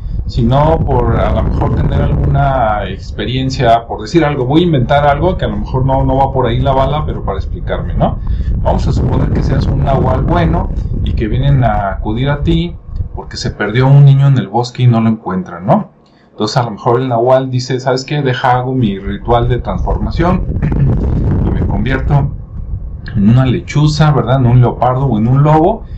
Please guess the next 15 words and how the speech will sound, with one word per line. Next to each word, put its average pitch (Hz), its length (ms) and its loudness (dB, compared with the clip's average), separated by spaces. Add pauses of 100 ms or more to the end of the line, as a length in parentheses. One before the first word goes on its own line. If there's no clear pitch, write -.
(200)
y 190 120 -6
así 139 300 -2
puedo 127 640 2 (200)
recorrer 107 540 -2
más - 360 0
fácil - 380 0
el - 160 0
cerro - 420 0
y - 100 0
me, - 400 0 (200)
me - 140 0
lo - 120 -4
encuentro 156 600 0
al 123 160 -2
niño, 175 420 0